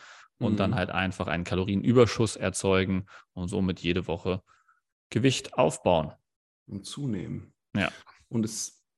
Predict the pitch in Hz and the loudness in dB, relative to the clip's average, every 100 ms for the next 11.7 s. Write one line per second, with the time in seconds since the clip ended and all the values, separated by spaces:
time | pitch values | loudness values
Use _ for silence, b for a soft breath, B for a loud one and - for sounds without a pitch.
0 | _ _ _ - - 143 127 - 151 131 | _ _ _ -6 -2 -2 -4 -6 -4 -4
1 | - 135 156 131 - 117 104 110 131 123 | -2 -2 -2 -6 -4 -4 -4 -6 -10 -12
2 | 123 120 123 - 135 127 123 123 - _ | -8 -6 -6 -6 -2 0 0 -2 -8 _
3 | _ _ _ _ _ _ 95 139 143 120 | _ _ _ _ _ _ -4 -2 -2 -4
4 | - 135 135 110 139 - - - 127 - | -2 -2 0 2 2 0 -2 -4 -4 -6
5 | B B B B _ _ - 107 165 165 | B B B B _ _ 0 4 6 6
6 | - 123 113 110 127 117 107 98 104 - | 4 2 2 2 0 2 2 0 -2 -4
7 | 113 - 107 117 - 110 101 98 - 123 | -4 -4 -2 -4 0 0 0 -2 -2 -2
8 | 127 90 95 - - - 71 71 - - | 0 -2 -4 -8 -8 -8 -6 -8 -8 -8
9 | 82 82 90 80 82 113 107 104 101 98 | -6 -6 -8 -8 -4 -2 0 0 0 -2
10 | 98 98 104 90 98 - 85 90 - 110 | -2 -4 -4 -4 -4 -4 -6 -4 -6 -6
11 | 107 104 113 92 - - | -4 -2 -2 -4 -4 -8